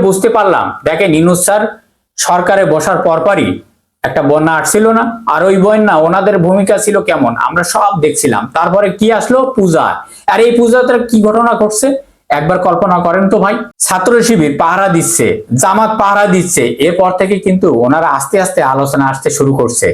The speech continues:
আর এই উনিশ তারিখে যেটা দেখাইলো ভাই, এই আলোচনার শীর্ষে, এবং মিডিয়া কিন্তু তাদের পিছনে ঘুরছে, ছুটছে তাদের পিছনে।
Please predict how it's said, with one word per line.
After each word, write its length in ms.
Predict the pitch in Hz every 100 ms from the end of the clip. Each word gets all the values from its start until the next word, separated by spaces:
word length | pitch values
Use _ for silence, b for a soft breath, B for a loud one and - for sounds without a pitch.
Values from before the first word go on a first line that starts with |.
| - _ _ _
আর 140 | - 185 226
এই 60 | 233
উনিশ 200 | 240 247 269
তারিখে 260 | 233 214 170
যেটা 180 | 160 180 156
দেখাইলো 340 | 151 165 170 160 117
ভাই, 160 | 104 85 - _ _ _ 147
এই 120 | 170 151
আলোচনার 380 | 165 165 165 151 -
শীর্ষে, 400 | 190 - - 127 - - 160
এবং 140 | 226 220
মিডিয়া 260 | 208 208 254 247
কিন্তু 180 | 247 254 220
তাদের 240 | 185 214 -
পিছনে 300 | 170 202 190
ঘুরছে, 380 | 135 147 - 95 - _ -
ছুটছে 360 | - 202 - 156 127
তাদের 220 | 127 143 139
পিছনে। 300 | 127 139 104